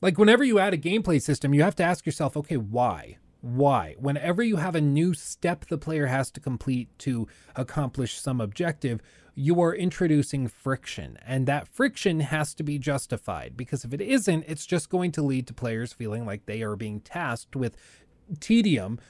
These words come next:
for sake of padding out gameplay time or making things overly complicated. And in this case, I really don't know why they had to tie weapon durability and repairs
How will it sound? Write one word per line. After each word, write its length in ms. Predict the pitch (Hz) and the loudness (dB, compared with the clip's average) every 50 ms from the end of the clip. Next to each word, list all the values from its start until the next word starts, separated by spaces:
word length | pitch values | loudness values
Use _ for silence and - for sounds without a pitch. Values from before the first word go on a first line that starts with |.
| _ _ | _ _
for 120 | - - 165 | 2 2 2
sake 240 | - - 175 156 | 4 4 2 2
of 120 | 160 147 - | 0 -2 -2
padding 340 | - 147 143 147 151 151 143 | -2 -2 0 2 2 2 2
out 180 | 139 143 131 | 2 0 -2
gameplay 400 | 120 143 139 131 123 135 131 127 | -2 0 0 0 0 -2 -2 -4
time 260 | - - 123 123 127 | -4 -4 -6 -4 -4
or 60 | 123 123 | -4 -4
making 380 | 123 117 113 113 - 139 123 | -4 -6 -6 -6 -8 -8 -8
things 240 | 110 113 117 107 - | -6 -6 -6 -6 -6
overly 260 | 107 101 110 107 110 | -6 -6 -4 -6 -6
complicated. 760 | 110 - - 160 160 147 135 110 - - 95 85 90 90 - - - | -6 -6 -6 -6 -4 -4 -6 -6 -6 -8 -8 -8 -8 -12 -12 -12 -8
And 240 | 139 147 151 156 156 | -2 0 2 4 4
in 120 | 160 170 | 4 6
this 200 | 214 262 - - | 6 4 4 2
case, 320 | - - 208 202 196 - - - | 4 6 6 6 6 4 -2 -2
I 100 | - 175 | 0 0
really 280 | 185 185 247 285 285 | 2 4 4 4 4
don't 300 | 226 151 - 220 226 214 | 4 4 4 4 4 4
know 140 | 208 202 196 | 4 4 4
why 440 | 175 156 147 160 170 175 170 156 143 | 4 6 4 4 4 4 4 4 4
they 200 | 131 135 135 127 | 2 2 0 -2
had 180 | 120 131 135 131 | -2 -4 -6 -6
to 80 | 131 | -8
tie 320 | 117 - - 139 135 139 139 | -10 -6 -4 -2 -2 0 0
weapon 380 | 127 131 131 127 - 143 139 | 0 0 -2 -2 -2 -2 0
durability 560 | 127 131 123 120 113 127 120 120 117 117 110 | 0 0 -2 -2 -2 -2 -4 -2 -2 -2 -2
and 120 | 104 107 104 | -2 -2 -4
repairs 580 | 101 95 - - 208 196 170 156 135 117 - | -4 -4 -4 -2 0 0 2 2 0 0 -4